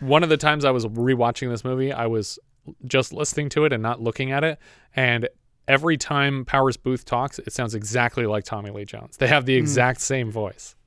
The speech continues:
Speaker 1: Spencer and Hardin find the road and see a truck with pigs in the back before flagging it down. The man driving offers them a ride to the next town in his truck bed with the pigs. The ride ends in a crowded Cajun settlement. There's some kind of a big party going on, and the guardsmen are understandably uneasy.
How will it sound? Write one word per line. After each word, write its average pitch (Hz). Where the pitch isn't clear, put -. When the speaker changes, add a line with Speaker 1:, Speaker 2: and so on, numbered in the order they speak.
Speaker 1:
Spencer 208
and 175
Hardin 180
find 175
the 165
road 170
and 135
see 170
a 127
truck -
with 127
pigs 185
in 117
the 101
back 98
before 110
flagging 120
it 104
down. 113
The 151
man 160
driving 156
offers 143
them 147
a 139
ride 143
to 135
the 131
next 139
town 147
in 123
his 123
truck -
bed 101
with 107
the 98
pigs. -
The 127
ride 147
ends 147
in 139
a 127
crowded 147
Cajun 135
settlement. -
There's -
some 190
kind 185
of 156
a 147
big 165
party 185
going 110
on, 104
and 127
the 110
guardsmen 123
are 113
understandably 131
uneasy. 123